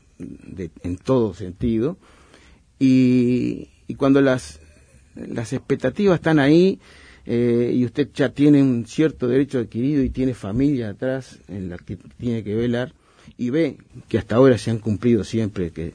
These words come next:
que, que hubo algún run run, bueno, vámonos ahora, que es el momento, eh, y pensar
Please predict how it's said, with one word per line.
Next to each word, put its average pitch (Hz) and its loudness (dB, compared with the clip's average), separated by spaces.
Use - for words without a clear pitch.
que, 87 -6
que 87 -8
hubo 101 -4
algún 95 -4
run 101 -4
run, 117 0
bueno, 64 -2
vámonos 107 -2
ahora, 113 2
que 98 -4
es - -6
el 101 -2
momento, 101 -4
eh, - -2
y 104 -8
pensar 113 -2